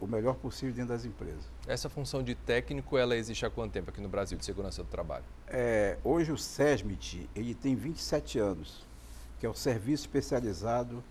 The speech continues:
Speaker 1: de Segurança e Medicina de Trabalho, que é composto por engenheiro de segurança,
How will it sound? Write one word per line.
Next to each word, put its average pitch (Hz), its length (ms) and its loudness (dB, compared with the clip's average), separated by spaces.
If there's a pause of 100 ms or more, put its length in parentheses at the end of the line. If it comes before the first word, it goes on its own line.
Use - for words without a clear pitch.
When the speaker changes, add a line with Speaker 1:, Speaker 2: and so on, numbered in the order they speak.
(360)
Speaker 1:
de - 60 -8
Segurança 127 560 0
e - 20 0
Medicina 127 400 -4
de 120 120 -6
Trabalho, 92 520 2 (400)
que - 80 -4
é 110 40 -2
composto 120 480 -2
por 113 120 -2
engenheiro 120 400 2
de 131 120 -8
segurança, 117 680 0